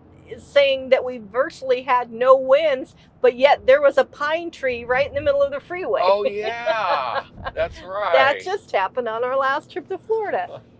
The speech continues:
Speaker 2: <laughs> All right, so where are we at on this one? We're trying to keep our podcast at forty-five minutes. We don't wanna bore you.
Speaker 1: Because you know us, we can talk. We like to talk, and I, um,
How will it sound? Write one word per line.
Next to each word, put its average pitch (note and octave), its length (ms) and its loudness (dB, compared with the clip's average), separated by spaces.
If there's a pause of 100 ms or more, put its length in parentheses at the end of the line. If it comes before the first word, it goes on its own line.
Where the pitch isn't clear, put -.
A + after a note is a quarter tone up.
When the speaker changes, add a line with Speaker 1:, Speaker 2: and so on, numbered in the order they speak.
(320)
Speaker 2:
<laughs> - 420 -20
All E3 200 2
right, C#3+ 200 -2
so D3 480 -10
where F3 180 -6
are F#3 40 -10
we F3+ 160 -10
at E3 160 0
on C3+ 320 -12 (440)
this D3+ 300 -10
one? A2 320 -14 (240)
We're D#3+ 80 -6
trying B3 220 -2
to A#3+ 60 -10
keep A#3 240 -12
our F3+ 80 -4
podcast C#3+ 680 -6
at - 140 -20
forty-five A#2+ 560 -8
minutes. A2 340 -20
We C3+ 80 -10
don't D3+ 140 -8
wanna C3+ 200 -12
bore A2+ 380 -6
you. G2+ 380 -14
Speaker 1:
Because F#4+ 280 -4
you A4+ 140 0
know A3+ 200 0
us, G3 280 -2
we E4+ 80 -10
can D#4 220 -12
talk. - 360 -4
We B3 140 -10
like A#3 260 -6
to C4 100 -8
talk, B3 380 -4
and G#3 140 -10
I, G3 420 -10
um, F#3 560 -8